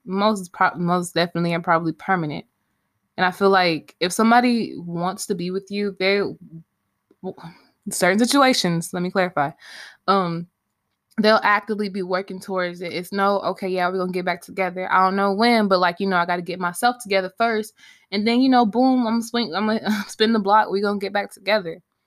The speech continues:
It don't really work like that in some cases.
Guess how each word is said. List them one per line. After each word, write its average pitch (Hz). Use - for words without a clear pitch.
It 247
don't 277
really 233
work 190
like 170
that 156
in 165
some 165
cases. 156